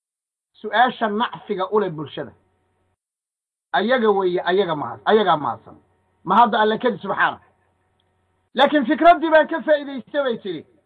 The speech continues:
Aniga carrabkaygu Ilaahay soo mariyey. Carrabkana Ilaahay baa leh.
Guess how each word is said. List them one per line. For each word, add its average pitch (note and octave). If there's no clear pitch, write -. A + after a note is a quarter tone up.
Aniga D4
carrabkaygu D4+
Ilaahay C#4+
soo C#4+
mariyey. G#3+
Carrabkana C4+
Ilaahay C4
baa A3
leh. D#3